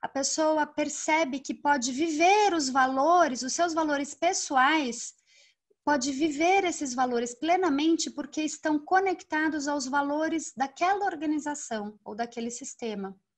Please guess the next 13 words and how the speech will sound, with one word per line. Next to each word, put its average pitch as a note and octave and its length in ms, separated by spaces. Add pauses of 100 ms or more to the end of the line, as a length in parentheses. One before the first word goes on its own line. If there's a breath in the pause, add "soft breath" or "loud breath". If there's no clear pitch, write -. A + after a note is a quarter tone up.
(640 soft breath)
Aqui F4+ 300
a G4 60
pessoa D#4+ 360
sente, D#4+ 400
por C4+ 140
exemplo, C4 640
que - 160
pode C4+ 480 (280 loud breath)
viver D4+ 800
o C4+ 100
seu F4+ 260
propósito E4 840
individual C4+ 1200